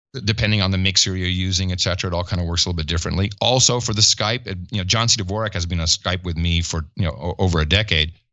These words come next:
I've made him sound pretty good. Um, so that also has noise gate, compressor limiter, E Q.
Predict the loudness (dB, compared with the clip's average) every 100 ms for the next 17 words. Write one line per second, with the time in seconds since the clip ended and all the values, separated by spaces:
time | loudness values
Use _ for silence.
0 | _ _ 0 2 2 2 2 0 -2 -4
1 | -2 -4 -8 -20 _ _ _ _ _ -2
2 | 0 0 0 -2 -2 -2 0 0 0 0
3 | 2 0 0 0 2 2 2 -2 -2 -2
4 | 2 2 2 0 0 0 -2 -2 0 0
5 | 0